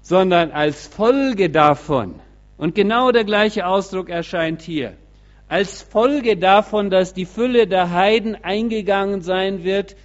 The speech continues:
wird ganz Israel gerettet werden. Paulus unterscheidet hier also ganz klar das Eingehen der Heiden ins Reich Gottes und Israel.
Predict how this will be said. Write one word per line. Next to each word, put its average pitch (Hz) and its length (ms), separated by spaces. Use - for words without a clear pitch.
wird 135 340
ganz 120 320
Israel 113 580
gerettet 104 560
werden. 101 420
Paulus 160 400
unterscheidet 147 680
hier 151 160
also 131 200
ganz 135 360
klar 202 560
das 139 300
Eingehen 170 640
der 139 240
Heiden 180 500
ins 139 280
Reich 127 320
Gottes 170 440
und 131 220
Israel. 101 540